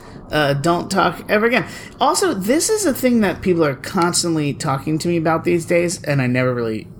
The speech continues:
knew it before. Like, this ghosting thing. And then I thought, "Oh shit, I've done that a couple times."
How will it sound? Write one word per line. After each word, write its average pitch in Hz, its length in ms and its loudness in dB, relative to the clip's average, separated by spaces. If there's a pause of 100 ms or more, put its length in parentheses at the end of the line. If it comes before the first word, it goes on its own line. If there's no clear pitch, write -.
(220)
knew 135 240 0
it - 180 0
before. 226 640 0
Like, 131 320 -6
this 131 200 -2 (340)
ghosting 160 560 2
thing. 240 440 0
And 170 160 2
then 190 100 6
I 190 100 4
thought, 156 420 0
"Oh 208 80 4
shit, - 460 0
I've 151 180 -2
done 156 220 2
that 156 120 4
a 160 60 0
couple 143 260 -2
times." 123 640 -2